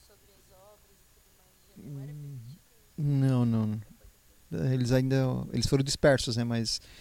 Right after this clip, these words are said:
Speaker 2: eles tinham essa noção de sacrifício ainda. É, mais, mais tarde, assim, eles vão pensar quando os, nas cruzadas eles perdem Jerusalém mesmo, assim. E já vai embora Jerusalém.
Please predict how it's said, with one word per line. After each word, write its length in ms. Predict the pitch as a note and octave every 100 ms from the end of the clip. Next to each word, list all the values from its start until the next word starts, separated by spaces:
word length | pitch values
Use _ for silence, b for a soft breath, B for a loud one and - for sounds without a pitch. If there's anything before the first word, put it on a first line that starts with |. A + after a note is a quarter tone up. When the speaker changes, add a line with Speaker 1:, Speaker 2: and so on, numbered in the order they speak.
| B -
Speaker 2:
eles 160 | A2
tinham 180 | - A#2+
essa 160 | A#2 C3+
noção 200 | B2+ C3
de 60 |
sacrifício 540 | - - B2+ - - B2
ainda. 160 | A#2 - b b b b b b -
É, 140 | - A2+
mais, 340 | A2+ C3 B2+
mais 200 | - B2+
tarde, 260 | - C3 A#2+
assim, 120 | G#2+
eles 120 | A#2+ A2
vão 100 | A2+
pensar 280 | A#2 -
quando 640 | A#2 A#2 A2+ A2 A2 A2 A#2 C3+ D3+
os, 720 | G3+ B2+ B2+ A#2 G#2 - - -
nas 240 | A#2+ A2+
cruzadas 580 | - B2 G#2 A#2+ C3+ C3
eles 160 | C3 -
perdem 320 | C3 C3 B2+
Jerusalém 380 | A#2+ A#2 A#2 A#2
mesmo, 240 | A#2 A2
assim. 200 | - A#2+ - D3
E 140 | A#2
já 220 | A2 A2 A#2 A2 -
vai 140 | A#2+
embora 260 | A#2 A2+ A2+
Jerusalém. 640 | A2+ A2 G#2+ A2 A2+ A#2